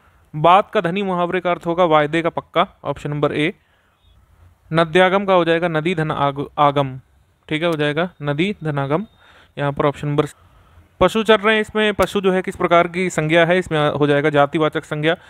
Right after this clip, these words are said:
अगर यहाँ पे होता गाय चर रही तब हो जाता व्यक्तिवाचक संज्ञा। निम्नलिखित में से भाववाचक संज्ञा कौन सी है? मित्रता है, ठीक। उसके बाद पराधीन में कौन सा उपसर्ग है? पर है, ऑप्शन नंबर ए। Then इसके बाद अनुगामी में कौन सा उपसर्ग है? अनु है। मिलाप में जो प्रत्यय है वो आप है।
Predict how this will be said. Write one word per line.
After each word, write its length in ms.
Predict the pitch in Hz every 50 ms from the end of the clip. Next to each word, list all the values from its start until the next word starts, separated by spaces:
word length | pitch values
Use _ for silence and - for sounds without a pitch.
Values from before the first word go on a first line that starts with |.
| - _ _ _
अगर 180 | - 143 160 160
यहाँ 200 | 175 175 165 180
पे 100 | 175 185
होता 240 | 175 175 170 185 190
गाय 240 | 160 156 160 165 175
चर 180 | - 185 170
रही 220 | 160 175 175 180 175
तब 140 | 175 165
हो 80 | 151 147
जाता 220 | 147 139 - 156
व्यक्तिवाचक 560 | 151 143 139 - - 175 160 156 156 - 160 -
संज्ञा। 280 | - 156 156 156 165 165 - - - - - -
निम्नलिखित 320 | 165 175 190 196 208 - -
में 100 | 202 202
से 120 | - 214
भाववाचक 560 | 196 160 151 160 170 180 190 185 180 - 180
संज्ञा 260 | - - 165 165 170 165
कौन 180 | 156 156 160
सी 140 | 151 - 165
है? 40 | 156
मित्रता 400 | 151 143 143 135 131 - 165 165
है, 140 | 160 170 175 - _ _ -
ठीक। 200 | - 151 160 - _ _ _ - - - _ -
उसके 180 | 156 151 - 185
बाद 120 | 185 190
पराधीन 440 | 180 - 185 180 175 165 165 190 196
में 140 | 196 196 185
कौन 160 | 185 180 180
सा 100 | 180 185
उपसर्ग 300 | 180 170 - 190 180 165
है? 60 | 175
पर 220 | 180 - 170 170 170
है, 200 | 165 180 180 165
ऑप्शन 260 | 151 - - - 147
नंबर 180 | 147 147 151 135
ए। 220 | - 156 165 180 - _ - - - _ _
Then 140 | - 165 180
इसके 160 | 180 - 196
बाद 280 | 185 185 190 202 190 196
अनुगामी 600 | - - 180 175 180 175 175 175 175 180 196 202
में 240 | 196 196 196 190 180
कौन 220 | - 180 180 180
सा 120 | 175 185
उपसर्ग 320 | 175 - - - 180 175 175
है? 80 | 170
अनु 220 | 156 165 175 180 180
है। 140 | 175 180 175
मिलाप 380 | 175 160 156 156 165 160 - -
में 180 | 175 170 170 160
जो 100 | 156 151
प्रत्यय 320 | - 151 143 - 165 165
है 160 | 160 165 170
वो 120 | 160 151 127
आप 320 | 104 143 151 160 160 180
है। 220 | 151 165 165 175